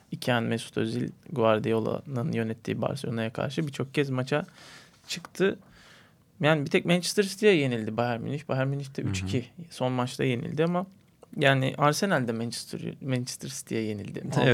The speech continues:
Speaker 1: üç. İkisinin
Speaker 2: yani.
Speaker 1: bir ortak yönü de böyle çı-, ortaya çıktı.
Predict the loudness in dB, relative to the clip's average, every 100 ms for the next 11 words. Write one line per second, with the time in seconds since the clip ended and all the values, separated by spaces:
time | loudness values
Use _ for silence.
0 | 4 0 -6 -8 -2 0 2 0 0 -2
1 | -2 -2 0 0 0 0 0 0 0 2
2 | 2 2 -2 -8 -18 -20 -20 -20 -6 -2
3 | 4 4 4 2 0 -2 -10 -4 -4